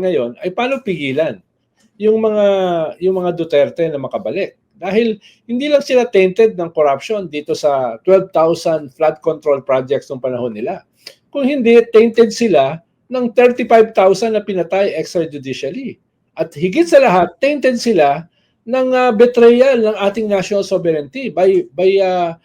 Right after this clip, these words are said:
by being, ah, ah, mga puppets ng China hanggang sa kasalukuyan. So, ibig sabihin, kailangan tignan natin yung bigger picture. Habang binabatikos natin ang gobyerno, wag naman nating, ah, pabayaang gamitin ito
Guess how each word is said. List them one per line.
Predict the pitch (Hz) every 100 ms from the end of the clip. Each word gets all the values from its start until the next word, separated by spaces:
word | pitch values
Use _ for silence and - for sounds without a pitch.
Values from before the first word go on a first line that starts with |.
| _ _ _
by | 180 185
being, | 202 220 214 208
ah, | 196 196 190 185 175 170 165 156 160 - 147
ah, | 151 151 135
mga | 160 175 -
puppets | 151 139 226 202 - -
ng | 127
China | 120 123 127 175 226 123
hanggang | 151 175 220
sa | 214
kasalukuyan. | 214 214 214 202 180 254 214 - _ - _
So, | - 571 494
ibig | 247 262
sabihin, | 339 294 262
kailangan | 240 269 269 277 269 214 - _
tignan | 226 240 247
natin | 233 247 233
yung | 214
bigger | 190 190 185 180
picture. | 127 - 156 120 _ _ _ _
Habang | 190 220 269 254
binabatikos | 254 254 240 247 240 226
natin | 220 220 220
ang | 208
gobyerno, | 190 190 175 139 123 135 _ _ _
wag | 269 277
naman | 277 262 262
nating, | 247 226 226 233 220 214 202 180
ah, | 180 175 165 156 143 _
pabayaang | 185 175 170 185 180 185
gamitin | 175 151 170 185 190 170
ito | 160 110 104 -